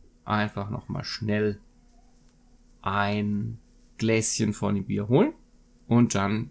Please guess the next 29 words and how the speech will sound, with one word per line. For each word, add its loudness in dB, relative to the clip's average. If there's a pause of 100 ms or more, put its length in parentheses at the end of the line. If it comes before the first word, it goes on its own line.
würde 0
ich -6
einfach -6
nochmal -6
gucken, -6
wie -4
es -6
sich -4
entwickelt -2
hat. -18
Und -8
dann -6
können -6
wir -2
das -4
nochmal -6
zusammen -4 (180)
austesten. -8 (200)
In -2
diesem -2
Sinne, -2
bis -4
gleich. -16 (380)
So, 4
und 6
da 4
bin 4
ich 2
wieder. -6